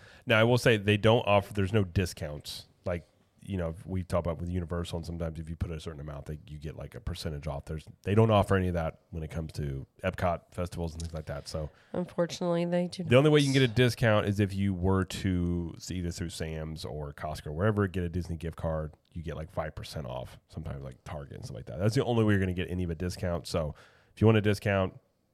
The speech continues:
Speaker 1: go to Target, use your red card, and you can get, like, a hundred dollar gift card for, like, ninety-five dollars, basically.
Speaker 2: Mm-hmm. Yep.
Speaker 1: So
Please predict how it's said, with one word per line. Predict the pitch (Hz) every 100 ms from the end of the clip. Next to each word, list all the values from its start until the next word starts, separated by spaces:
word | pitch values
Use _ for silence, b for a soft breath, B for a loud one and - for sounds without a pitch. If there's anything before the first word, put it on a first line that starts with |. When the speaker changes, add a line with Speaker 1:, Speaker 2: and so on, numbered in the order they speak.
| _ -
Speaker 1:
go | 101
to |
Target, | 92 95 87 90
use | 87 85
your | 85
red | 85 85
card, | 87 80 80 - -
and | 82
you | 110
can | 80
get, | 156 156
like, | -
a | 95
hundred | 95 113
dollar | 107 98
gift | 90 95 -
card | 90 85 78
for, | -
like, | 80 78
ninety-five | 82 85 73 76 80
dollars, | - - -
basically. | - - - - 110 _ _ 180
Speaker 2:
Mm-hmm. | 160 180 175 _ -
Yep. | 180 - -
Speaker 1:
So | -